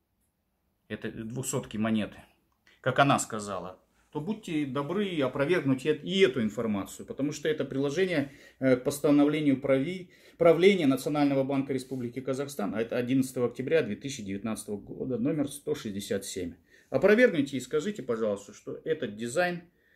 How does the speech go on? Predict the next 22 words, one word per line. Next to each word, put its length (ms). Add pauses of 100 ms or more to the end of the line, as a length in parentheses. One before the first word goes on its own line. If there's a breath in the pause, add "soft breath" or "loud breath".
(160)
на 180
монете 400
двести 360
тенге 360
циркуляционной 800 (340 loud breath)
не 280
будет. 680 (520 loud breath)
И 60
мы 120
будем 240
рады. 280 (400 loud breath)
С 220
удовольствием 500
тогда 200
с 100
Игорем 200
Павловичем 480 (360 soft breath)
снимем 420
опровержение 720
на 100
наш 240
ролик 320